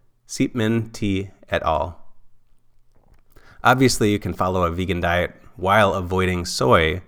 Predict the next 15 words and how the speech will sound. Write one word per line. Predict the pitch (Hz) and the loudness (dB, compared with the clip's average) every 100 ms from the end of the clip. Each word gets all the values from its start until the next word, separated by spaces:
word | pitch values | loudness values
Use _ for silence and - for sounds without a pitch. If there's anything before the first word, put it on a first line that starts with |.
| - _ - | -20 _ -12
but | - 104 | -6 0
many | 123 151 | 2 4
vegan | 107 135 139 95 | 4 2 2 0
fo-, | - 82 80 | -2 -4 -4
foods | - 104 92 - | -4 -4 -4 -6
contain | - 101 135 110 | -8 -4 -2 -2
it. | 87 - - _ _ _ _ _ _ _ | -6 -14 -20 _ _ _ _ _ _ _
So | - - 110 107 101 92 - _ _ - | -12 -2 2 4 2 0 -8 _ _ -6
maybe | 98 117 143 127 | 0 2 2 6
Doctor | 120 120 123 | 6 4 0
Harvey | 101 110 107 101 | 2 4 4 0
Kellogg | - - 143 110 87 87 | 0 2 6 8 8 6
was | 90 87 | 0 0
onto | 95 135 143 | 4 4 2
something | - 87 80 - 80 85 104 | 0 -2 -2 -4 -4 -4 -10